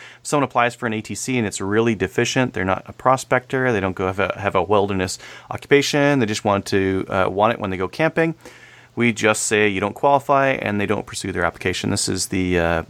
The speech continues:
uh, chief firearms officer from, uh, Ontario,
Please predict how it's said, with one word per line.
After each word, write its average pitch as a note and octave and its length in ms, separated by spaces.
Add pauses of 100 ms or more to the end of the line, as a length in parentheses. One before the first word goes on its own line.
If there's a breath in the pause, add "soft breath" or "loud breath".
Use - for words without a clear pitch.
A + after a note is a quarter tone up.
(160)
uh, F#2+ 160
chief - 260
firearms F#2 440
officer F2+ 520
from, E2 460
uh, D#2+ 220
Ontario, F2 840